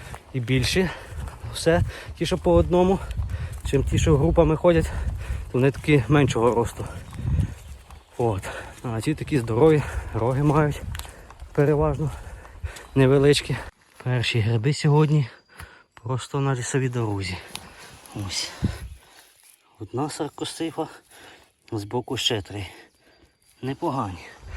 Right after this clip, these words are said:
Прямо на дорозі. Ну, як не буду брати сьогодні. Шукаємо сморшкову шапинку. Ну, може ще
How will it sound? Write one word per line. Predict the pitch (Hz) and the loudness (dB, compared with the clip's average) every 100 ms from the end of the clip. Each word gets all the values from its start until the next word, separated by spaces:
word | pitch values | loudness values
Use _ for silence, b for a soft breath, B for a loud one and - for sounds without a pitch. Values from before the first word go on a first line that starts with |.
| B B - | B B -12
Прямо | - 139 147 | -4 0 2
на | 143 | 0
дорозі. | 135 131 120 104 98 - | 0 -2 -2 -2 -4 -6
Ну, | 196 | -4
як | 175 | 0
не | 120 120 | 2 2
буду | 127 123 | 2 2
брати | 113 117 | 2 0
сьогодні. | - 123 110 113 110 - - B B B B B B B B B - | 0 0 2 0 -2 -6 -20 B B B B B B B B B -8
Шукаємо | - 113 135 131 127 101 - B B B B - | -6 0 2 4 2 0 -8 B B B B -8
сморшкову | - 123 113 135 117 | 0 0 2 0 0
шапинку. | 110 127 - 156 131 - 98 B B B B B B B B B - - - | 0 -2 2 2 2 -2 -8 B B B B B B B B B -20 -20 -10
Ну, | 175 | -4
може | 160 143 120 | 0 0 0
ще | 135 | 0